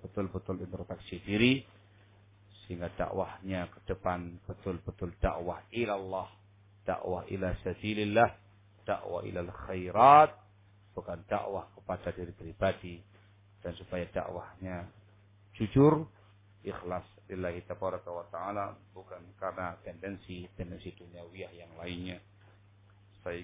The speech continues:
kira cukup sekian yang bisa saya sampaikan pada kesempatan malam hari ini, dan tidak mungkin saya buka sesi tanya jawab. Saya, ala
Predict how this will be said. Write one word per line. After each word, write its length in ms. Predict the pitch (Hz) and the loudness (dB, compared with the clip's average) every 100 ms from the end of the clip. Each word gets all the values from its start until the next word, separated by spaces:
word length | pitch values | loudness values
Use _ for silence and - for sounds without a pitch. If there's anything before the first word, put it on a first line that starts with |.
| - | -10
kira 240 | 92 90 - | -12 -12 -14
cukup 160 | - 98 | -12 -10
sekian 560 | - - 98 92 92 95 - - - - - - - - | -10 -8 -6 -6 -8 -16 -20 -20 -20 -20 -20 -20 -10 -2
yang 240 | 90 90 | -2 -2
bisa 320 | - 85 92 87 | -8 -6 -4 -2
saya 100 | 90 85 | -4 -4
sampaikan 480 | 87 90 90 90 87 | -8 -10 -10 -12 -10
pada 160 | 87 85 | -12 -14
kesempatan 600 | 90 - 92 90 92 90 | -16 -16 -14 -12 -12 -12
malam 240 | 87 87 85 | -10 -10 -10
hari 280 | 85 87 85 | -12 -12 -12
ini, 120 | 90 131 - - - - - - - - - - - | -10 -10 -12 -20 -20 -20 -20 -20 -20 -20 -20 -20 -4
dan 320 | 90 85 87 - - - - - - - - - | -4 -4 -10 -18 -20 -20 -20 -20 -20 -20 -20 -14
tidak 200 | 87 87 | -12 -10
mungkin 440 | 90 87 98 87 85 | -12 -10 -8 -8 -8
saya 200 | - 87 - | -8 -8 -8
buka 320 | - - 90 - - - - - - - - - - - | -10 -4 -4 -4 -16 -20 -20 -20 -20 -20 -20 -20 -16 -4
sesi 160 | 90 | -2
tanya 240 | 85 82 85 | -2 -4 -8
jawab. 320 | - - - - - - - - - - - - - - - - - - | -12 -20 -20 -20 -20 -20 -20 -20 -20 -20 -20 -20 -20 -20 -20 -20 -20 -20
Saya, 140 | 85 - - - - - 98 | -20 -20 -20 -20 -20 -18 -12
ala 140 | 90 | -12